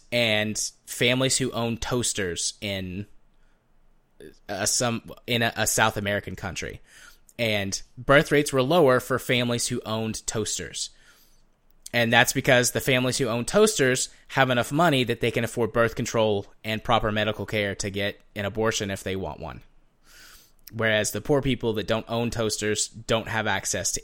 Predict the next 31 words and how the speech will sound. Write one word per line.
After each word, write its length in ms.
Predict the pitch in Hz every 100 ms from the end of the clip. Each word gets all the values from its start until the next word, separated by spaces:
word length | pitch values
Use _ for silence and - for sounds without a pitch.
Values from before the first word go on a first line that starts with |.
| 107
any 160 | 95
of 80 | 90
that 180 | 85 -
stuff. 320 | - 67 - - - -
So 140 | -
they 120 | 113 117
have 140 | 117
a 60 | 107
higher 180 | 110
birth 280 | 104 214 220
rate 280 | 143 135 -
because 500 | 113 117 110 117 -
no 140 | 101
birth 240 | 101 113 123
control, 520 | 110 - 107 104 101
no 420 | 95 95 87 90 -
condoms, 680 | 117 104 101 101 98 95
no 420 | 87 87 87 85 90 _ _ _
medical, 600 | 120 117 104 101 101 98 - _ _ _ _
uh, 80 | 101 95 _ -
uh, 180 | 101 95
no 220 | 98 101
abortions 540 | 101 101 98 - 98 85
or 60 |
anything 320 | 76 95 90 85
like 140 | 85
that. 200 | 69 - _ _ _ _ _ _ _ - - _ _ - -
And 120 | 127
it 60 | 120
just, 180 | 104
like, 220 | 117 110